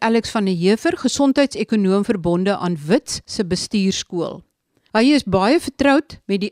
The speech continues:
inhoud van die nasionale gesondheidsversekeringswetgewing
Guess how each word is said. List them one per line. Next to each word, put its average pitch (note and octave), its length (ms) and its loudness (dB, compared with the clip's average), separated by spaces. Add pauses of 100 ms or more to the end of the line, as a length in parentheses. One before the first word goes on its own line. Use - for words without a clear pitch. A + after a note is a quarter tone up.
(140)
inhoud B3 320 0
van A3 160 -6
die G#3 80 -2
nasionale F#3 560 -4
gesondheidsversekeringswetgewing G#3 1900 -4